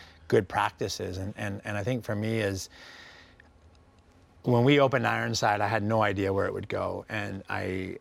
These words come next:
I, I was not a fisherman myself. I grew up on the west coast of Canada. I understand fishing and kinda what it meant and some of the bad practices that went on in our world with salmon and so on and so on. But now that I'm so connected to the story,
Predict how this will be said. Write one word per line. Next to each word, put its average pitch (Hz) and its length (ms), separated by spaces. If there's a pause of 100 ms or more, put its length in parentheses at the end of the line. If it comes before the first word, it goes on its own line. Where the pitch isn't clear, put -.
I, 98 220
I 92 160
was 92 320
not 107 200
a 92 40
fisherman 107 500
myself. 101 580
I 95 80
grew 101 160
up 98 100
on 104 60
the 98 60
west 101 200
coast 101 180
of - 40
Canada. 104 500
I 98 60
understand 98 500
fishing 101 420
and 92 100
kinda 98 180
what 98 140
it 92 80
meant 95 280
and 90 260
some - 180
of 95 60
the 92 60
bad 92 240
practices 98 380
that 98 160
went 95 120
on 95 180
in 95 80
our 98 160
world 95 280
with 92 100
salmon 135 360
and 104 100
so 135 120
on 110 80
and 101 100
so 143 100
on. 127 160
But 104 200 (680)
now 123 360
that 127 140
I'm 113 180
so 113 320
connected 107 800
to 113 200
the 98 100
story, 131 800